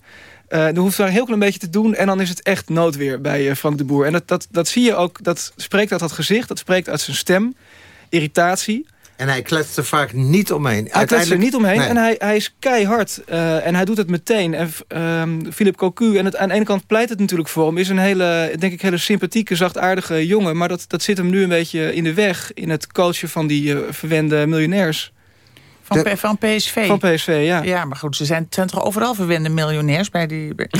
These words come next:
Speaker 1: <laughs> Ja, ja, maar die,
Speaker 3: Ja.
Speaker 1: ja, daar moet je dus bovenop zitten, denk ik.
Speaker 3: Ja, ja.
Speaker 1: Dat moet je niet laten sloffen.
Speaker 3: Ja, ja, die zie je le-, trouwens in dat filmpje alleen maar op de rug, die, <laughs> die verwende miljonairs.
Speaker 1: <laughs>
Speaker 3: Eh,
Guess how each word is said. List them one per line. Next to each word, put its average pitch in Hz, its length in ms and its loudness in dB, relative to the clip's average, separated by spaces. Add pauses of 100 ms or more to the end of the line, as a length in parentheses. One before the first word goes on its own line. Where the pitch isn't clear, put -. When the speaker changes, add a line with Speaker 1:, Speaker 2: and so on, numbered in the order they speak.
(140)
Speaker 1:
<laughs> - 140 -10
Ja, 247 240 6
ja, 226 120 4
maar 214 140 2
die, 220 80 2
Speaker 3:
Ja. 214 80 0 (120)
Speaker 1:
ja, 196 140 -2
daar 202 140 2
moet 202 140 0
je 185 60 -10
dus 180 120 -2
bovenop 190 400 2
zitten, 233 220 -4
denk 190 120 2
ik. 165 60 0
Speaker 3:
Ja, 185 60 2
ja. 190 60 4
Speaker 1:
Dat 190 100 2
moet 190 80 0
je 190 60 -2
niet 190 100 2
laten 180 220 -4
sloffen. 196 420 -2
Speaker 3:
Ja, 170 280 -2 (420)
ja, 156 180 2
die 175 180 2
zie 202 140 4
je 170 120 4
le-, 165 180 0
trouwens 170 320 0
in 175 100 2
dat 165 140 2
filmpje 180 360 2
alleen 175 180 2
maar 175 100 0
op 156 100 -2
de - 80 -2
rug, 185 240 -2
die, 202 160 2 (200)
<laughs> - 80 -8
die 156 120 2 (120)
verwende 160 480 2
miljonairs. 139 480 2
Speaker 1:
<laughs> - 60 -8 (360)
Speaker 3:
Eh, 226 260 4